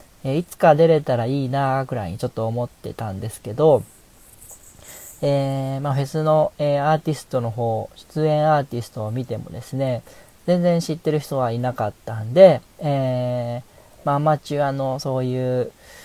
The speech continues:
ね、ポッドキャストされてるようなアマチュアの方が、えー、出られるフェスなんだろうなっていうふうには思ってたんですけど、えー、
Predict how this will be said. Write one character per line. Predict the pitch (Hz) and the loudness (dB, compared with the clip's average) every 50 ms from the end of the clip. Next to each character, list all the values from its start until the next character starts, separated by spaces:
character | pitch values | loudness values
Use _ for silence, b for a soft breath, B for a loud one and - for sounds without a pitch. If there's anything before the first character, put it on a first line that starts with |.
| B B B B B | B B B B B
ね、 | 151 156 139 | -2 -2 0
ポ | 120 - 131 | 0 -2 -6
ッ | |
ド | - | -4
キ | - 135 | -2 -2
ャ | 131 | -2
ス | 131 | -2
ト | 120 | -2
さ | 117 120 | -4 -4
れ | 117 117 | -4 -4
て | - - 120 | -6 -6 -6
る | 113 123 | -4 -2
よ | 123 123 117 113 | -2 -2 -2 -2
う | |
な | 110 104 107 | -4 -6 -6
ア | 110 | -4
マ | 117 120 120 120 | -4 -4 -4 -6
チ | - - 127 | -6 -6 -4
ュ | 123 120 120 | -4 -2 -2
ア | 120 | -2
の | 120 120 117 | -4 -6 -6
方 | - 120 - - 123 131 | -8 -10 -8 -6 -4 4
が、 | 147 202 226 226 180 - | 8 8 8 8 8 4
え | 156 151 143 139 | 2 0 0 0
ー、 | |
出 | 131 131 | -2 -2
ら | 131 127 | -2 -2
れ | 127 | -2
る | 123 120 113 110 110 - - - _ | -2 -2 -4 -4 -6 -8 -12 -14 _
フ | - 123 | -6 -6
ェ | |
ス | 113 127 | -4 -4
な | 127 123 113 | -4 -4 -4
ん | 107 107 | -6 -6
だ | - | -6
ろ | 101 101 95 | -6 -6 -4
う | 113 | 2
な | 160 196 202 208 | 4 6 6 6
っ | - | 4
て | - 139 | 2 -2
い | 131 | -2
う | |
ふ | 127 | -2
う | 117 | -2
に | 117 | -4
は | 101 - - - | -6 -8 -6 -4
思 | 135 131 131 | -2 0 0
っ | 123 | -2
て | - - | -4 -8
た | 120 - | -12 -12
ん | - | -12
で | - 113 | -14 -14
す | - | -12
け | - 123 | -8 -2
ど、 | 117 143 139 127 - - - B B B B B B B B B - | 2 4 4 4 4 0 -8 B B B B B B B B B -8
え | 147 131 131 127 | -6 -6 -4 -4
ー、 | 123 123 117 | -4 -6 -8